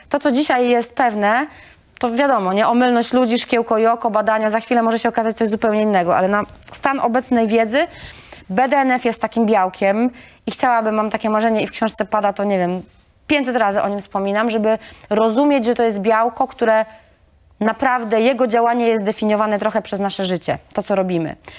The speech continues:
B D N F to jest skrót od Brain Derived Neurotrophic Factor, czyli czynnik troficzny pochodzenia mózgowego. I tylko mówię o tym dlatego, żeby po-, skojarzyć troficzny, trofizm to jest odżywianie.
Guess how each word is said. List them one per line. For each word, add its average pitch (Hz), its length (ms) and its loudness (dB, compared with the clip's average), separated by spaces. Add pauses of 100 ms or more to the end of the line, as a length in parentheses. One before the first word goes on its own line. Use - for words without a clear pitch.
(220)
B 262 140 0
D 294 80 2
N 262 120 0
F 247 140 -2
to 226 120 0
jest 208 220 -2
skrót - 240 -6
od - 180 -2 (140)
Brain 240 520 0 (160)
Derived 208 560 0
Neurotrophic 196 640 0
Factor, 294 480 -2 (340)
czyli 208 220 -2
czynnik 302 460 2
troficzny 240 580 -2
pochodzenia 214 520 0
mózgowego. 175 600 -2 (420)
I 226 100 -6
tylko 339 260 0
mówię 294 200 2
o 269 40 0
tym 269 140 2
dlatego, 269 360 2
żeby 247 320 2 (140)
po-, - 140 0 (200)
skojarzyć 254 460 -2
troficzny, 240 760 0 (380)
trofizm 254 520 0
to 226 80 0
jest 214 140 -2
odżywianie. 202 680 0